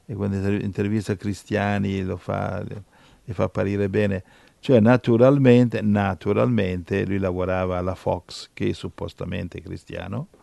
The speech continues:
e Fox News è un grandissimo canale televisivo ameri-,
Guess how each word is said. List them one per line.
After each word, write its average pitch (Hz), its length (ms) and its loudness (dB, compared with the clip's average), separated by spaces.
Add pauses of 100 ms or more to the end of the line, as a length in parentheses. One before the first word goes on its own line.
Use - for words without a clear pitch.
(840)
e 101 760 0
Fox - 360 -6
News 95 300 -4
è - 40 -12
un 90 60 -8
grandissimo 90 640 -8
canale 92 600 -10
televisivo 92 460 -12
ameri-, 95 300 -12